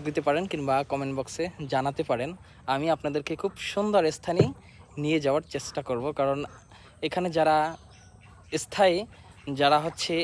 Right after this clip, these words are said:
এই অঞ্চলটা ভালোভাবে চিনে, তারা জানে কোন বিলটায় কীভাবে শাপলা ফুটে। আহ, মেইন স্থানটা আপনাদেরকে নিয়ে যেতে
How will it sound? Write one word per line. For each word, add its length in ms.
এই 100
অঞ্চলটা 360
ভালোভাবে 420
চিনে, 340
তারা 160
জানে 280
কোন 240
বিলটায় 440
কীভাবে 320
শাপলা 320
ফুটে। 360
আহ, 40
মেইন 240
স্থানটা 360
আপনাদেরকে 440
নিয়ে 240
যেতে 220